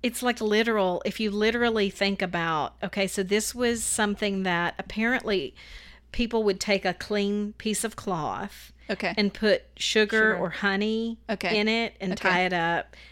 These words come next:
Speaker 1: and give it to a baby as a pacifier.
Speaker 2: Oh, wow.
Speaker 1: 'Cause it
Speaker 2: There
Speaker 1: would
Speaker 2: you
Speaker 1: get them
Speaker 2: go.
Speaker 1: quiet.
Speaker 2: Okay.
Speaker 1: Okay. So apparently it received its name when the men spent so long socializing at the local general store,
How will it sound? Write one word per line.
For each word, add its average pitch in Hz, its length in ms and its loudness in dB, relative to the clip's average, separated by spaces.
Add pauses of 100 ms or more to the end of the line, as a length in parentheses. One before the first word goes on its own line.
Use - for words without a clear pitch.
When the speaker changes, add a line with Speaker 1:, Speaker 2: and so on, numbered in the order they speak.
(160)
Speaker 1:
and 214 120 2
give 208 140 4
it - 120 -2
to 202 160 4
a 185 40 4
baby 190 440 2
as 170 140 -4
a 165 60 -6
pacifier. 233 1040 -6
Speaker 2:
Oh, 269 1300 2 (340)
wow. 220 540 -6
Speaker 1:
'Cause 220 180 2
it 208 80 4
Speaker 2:
There 196 100 6
Speaker 1:
would 208 60 4
Speaker 2:
you 226 40 0
Speaker 1:
get 262 220 6
them 220 120 4
Speaker 2:
go. - 40 2
Speaker 1:
quiet. 202 640 2 (120)
Speaker 2:
Okay. 226 380 -2
Speaker 1:
Okay. 175 460 -2 (680)
So 214 580 8 (280)
apparently 214 580 6
it 180 100 6
received 185 460 2
its - 180 -2
name 202 460 6
when 196 160 4
the 185 60 4
men 185 320 4
spent - 360 -2
so 190 220 4
long 175 300 2
socializing 175 880 4
at 165 140 0
the 175 100 -2
local 170 360 2
general 220 500 6
store, 139 720 0